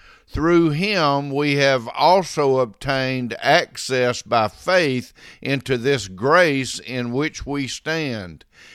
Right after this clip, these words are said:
and we rejoice in the hope of the glory of God.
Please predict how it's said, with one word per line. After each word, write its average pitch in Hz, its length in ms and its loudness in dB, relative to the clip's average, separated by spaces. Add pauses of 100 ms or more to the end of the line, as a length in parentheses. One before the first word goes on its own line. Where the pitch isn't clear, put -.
and 127 200 -4
we 160 160 4
rejoice 151 880 0
in 139 180 -4
the 131 180 -2
hope 170 460 0
of 127 200 -2
the 131 100 -2
glory 147 480 0
of 131 180 -2
God. 123 520 0